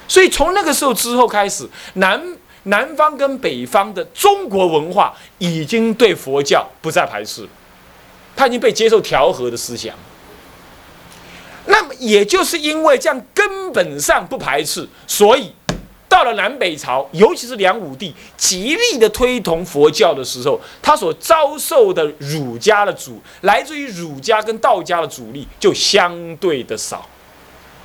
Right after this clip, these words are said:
原因也在此。不过你会问啊，那可是到南朝、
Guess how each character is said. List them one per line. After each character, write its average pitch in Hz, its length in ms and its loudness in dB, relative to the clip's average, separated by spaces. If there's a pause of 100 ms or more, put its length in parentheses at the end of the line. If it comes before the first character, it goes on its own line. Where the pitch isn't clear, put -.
原 120 120 0
因 123 220 -2
也 107 100 -4
在 95 240 -8
此。 - 280 -8 (2000)
不 - 120 -4
过 320 120 4
你 226 160 6
会 254 120 10
问 240 340 2
啊， 214 200 0
那 330 60 2
可 240 160 4
是 269 140 -2
到 277 140 6
南 226 260 0
朝、 190 320 0